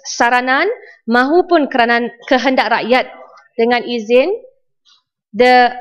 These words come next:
people's will yang majoriti. Mungkin ada yang memperlekehkan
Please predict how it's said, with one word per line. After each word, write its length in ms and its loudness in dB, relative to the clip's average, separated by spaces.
people's 400 0
will 400 2
yang 320 0
majoriti. 640 -4
Mungkin 320 4
ada 160 4
yang 160 2
memperlekehkan 880 0